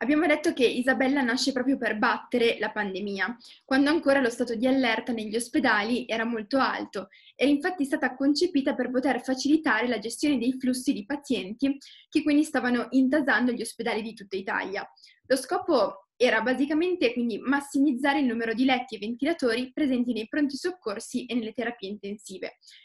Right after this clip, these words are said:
Chiaramente i tempi di sviluppo dell'applicazione stessa hanno purtroppo rallentato la sua uscita nel mercato,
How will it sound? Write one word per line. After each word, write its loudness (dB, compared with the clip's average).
Chiaramente 2
i 0
tempi 2
di 0
sviluppo 2
dell'applicazione -6
stessa -4
hanno -2
purtroppo -4
rallentato -2
la -6
sua -10
uscita -10
nel -10
mercato, -4